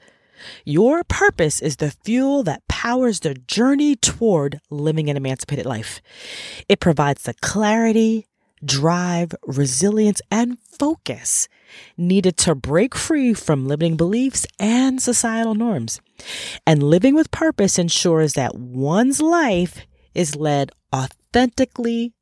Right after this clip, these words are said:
and meaningfully. And you know, your host, me, Veronica Armstrong, I want you to live an authentic life because I have certainly learned that when you are being yourself and you're living the life that God meant for you to live, or whoever your higher power is,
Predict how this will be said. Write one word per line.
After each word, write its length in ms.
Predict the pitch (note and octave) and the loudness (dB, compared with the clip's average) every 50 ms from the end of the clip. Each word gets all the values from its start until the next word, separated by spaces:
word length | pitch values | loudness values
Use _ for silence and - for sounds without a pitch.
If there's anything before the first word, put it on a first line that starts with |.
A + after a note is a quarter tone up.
| - | -6
and 180 | - D#3+ D#3 D#3+ | -6 -4 -2 -2
meaningfully. 600 | E3 E3+ E3 D#3+ D3 - - C#3 G#2+ G#2 G#2 - - - - - - - - - - | -2 0 0 -2 -4 -4 -4 -4 -2 -2 -4 -6 -8 -10 -10 -10 -12 -12 -10 -2 0
And 160 | F3 F3+ F#3 | 2 4 4
you 140 | A3 C4 C4 | 4 4 4
know, 340 | A3 D#3 A#2+ A#2 - - C3+ | 4 2 2 0 -4 -6 -6
your 300 | C3+ C3+ D3 D3+ F3+ G#3+ | -6 -2 2 4 4 4
host, 420 | G3+ - B3 B3+ C#4 C4+ - - F#3 | 6 4 4 4 4 2 0 0 2
me, 180 | F3 F#3 G#3+ | 2 2 2
Veronica 420 | A#3 G3 E3 E3 E3 F3+ G#3 - - | 2 2 0 0 0 0 -2 -2 -2
Armstrong, 400 | - G#3 A3 G#3+ - A#3 A3+ - - _ - | -2 -2 -2 -2 0 0 -2 -2 -4 _ -6
I 220 | - F#3 G3 G#3 | -2 -2 0 0
want 420 | G3 D#3 D#3 E3+ F#3+ G3+ F#3 - - | -2 -2 -4 -4 -2 -2 -4 -4 -6
you 280 | - F3+ G3+ G3+ F#3 | -6 -2 -2 -2 -2
to 160 | - - - F3 | -2 -2 -4 -2
live 360 | E3 F3+ F#3+ E3 D3 C#3+ C3 | 2 4 4 4 4 4 0
an 120 | C#3 C3+ | 0 0
authentic 440 | C#3 C3 - - C#3+ C3 - C3+ - | 0 -2 0 -2 -2 -2 -4 -4 -4
life 240 | C3+ A#2+ G#2 G#2+ - - | -4 -6 -6 -6 -6 -6
because 340 | C3+ - - C3 B2+ - - - | -6 -4 -2 -2 -2 -4 -4 -2
I 160 | - D3 E3+ | 0 0 2
have 180 | E3 D#3 C#3 | 2 0 0
certainly 380 | - - - F3+ - - G3+ G#3+ | 0 0 2 2 2 2 2 2
learned 420 | G3+ G3+ F#3 D3+ A#2+ - - - - - - - - - - - - - | 2 2 0 0 -2 -6 -10 -14 -16 -16 -16 -14 -14 -14 -14 -14 -6 -2
that 180 | - D3 - - | 0 0 0 0
when 280 | C#3+ D3 C#3+ C#3+ C#3+ | 0 0 0 0 0
you 400 | D#3 F3 G#3 A3+ A#3+ B3 A#3 - _ - | 0 2 4 4 4 4 2 0 _ -4
are 280 | - C#3 C3+ C3 B2+ - _ _ | -2 -2 -2 -2 -4 -6 _ _
being 260 | - F3+ G#3+ A#3 A#3 | 0 2 2 4 4
yourself 520 | A3+ A3+ A3 G#3 - - G3+ F#3+ F#3+ G3+ - | 2 2 2 2 0 0 -2 -2 -4 -4 -4
and 160 | C3 C#3+ C#3+ | -4 -2 -2
you're 160 | C#3 C3+ C3 | 0 0 0
living 400 | B2+ C3 D3 E3+ F3+ G#3 G3+ F3+ | 0 -2 0 0 2 2 0 2
the 100 | D3 C#3 | 0 0
life 420 | C3+ C3 C3 C3+ D3 D#3 C#3+ - - | 0 0 0 0 0 -2 -2 -4 -4
that 260 | - C3+ B2+ - - | -2 -2 -2 -2 -2
God 320 | - D#3 D#3 C#3+ C#3 C3 C3 | -4 -2 -2 -2 -4 -4 -4
meant 260 | C#3+ D#3 - - - | -2 -2 -2 -4 -6
for 160 | - D3 C#3+ | -6 -4 -4
you 240 | C3 B2 D3+ D3 C3+ | -2 -2 -2 -2 -2
to 260 | - - - - D3 | -2 -4 -4 -2 -4
live, 420 | C3 B2+ C3+ D#3+ D#3 B2+ A#2 A#2 - | -4 -2 0 2 2 2 0 -2 -2
or 100 | - C3 | -4 -4
whoever 540 | B2+ - F3 E3+ - - F#3+ A3 F#3+ A3 G#3 | -2 0 -2 -2 0 0 0 2 4 4 4
your 160 | D#3 D3 B2+ | 4 2 0
higher 280 | - - B2+ B2 A#2+ | 0 -2 -4 -4 -4
power 360 | A#2 - - C3 A2+ A2+ A2+ - | -4 -2 -2 0 0 -2 -2 -2
is, 460 | - A#2+ - - - - A#2 - - | -2 -2 -2 -2 -4 -6 -6 -6 -8